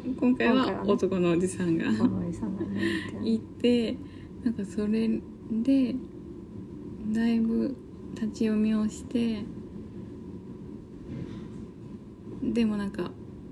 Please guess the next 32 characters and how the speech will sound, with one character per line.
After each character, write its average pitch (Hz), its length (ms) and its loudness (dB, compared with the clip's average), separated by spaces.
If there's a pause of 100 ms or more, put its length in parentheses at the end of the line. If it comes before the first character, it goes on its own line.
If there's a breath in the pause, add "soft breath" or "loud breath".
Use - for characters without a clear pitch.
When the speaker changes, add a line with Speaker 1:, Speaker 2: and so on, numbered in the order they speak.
(200)
Speaker 1:
も 202 300 4
う、 - 20 -6 (640)
あ 208 60 -2
の、 196 260 0
出 208 140 6
て 214 120 2
行 196 200 2
っ - 20 -6
て - 180 -4
ほ 175 140 0
し 180 140 0
い - 20 6
み 175 80 6
た - 80 2
い 180 60 8
な 180 40 4
感 196 200 8
じ 196 40 10
の 202 80 8
こ 202 120 4
と 170 220 2
を - 60 0
多 - 140 0
分 160 160 2
言 160 140 4
わ 165 100 4
れ 165 140 2
て、 214 340 0
Speaker 2:
う 233 80 4
ん。 208 300 0 (840 loud breath)
Speaker 1:
店 185 180 2
主、 170 200 -4